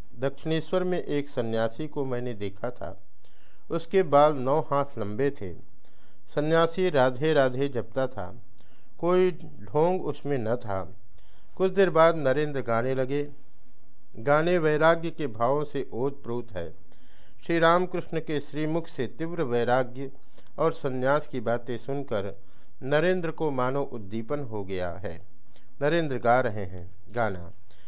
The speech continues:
"क्या मेरे दिन विफल ही बीत जाएंगे?" गाना, "ऐ अंतर्यामिनी माँ,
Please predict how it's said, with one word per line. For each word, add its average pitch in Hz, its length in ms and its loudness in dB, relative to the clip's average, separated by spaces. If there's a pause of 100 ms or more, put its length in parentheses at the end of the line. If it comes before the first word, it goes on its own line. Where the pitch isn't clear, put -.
(160)
"क्या 175 180 8
मेरे 180 320 4
दिन 160 260 0
विफल 127 340 0
ही 156 180 -2
बीत 143 300 -2
जाएंगे?" 165 500 0 (560)
गाना, 98 340 0 (540)
"ऐ 170 200 6
अंतर्यामिनी 127 800 2
माँ, 127 420 0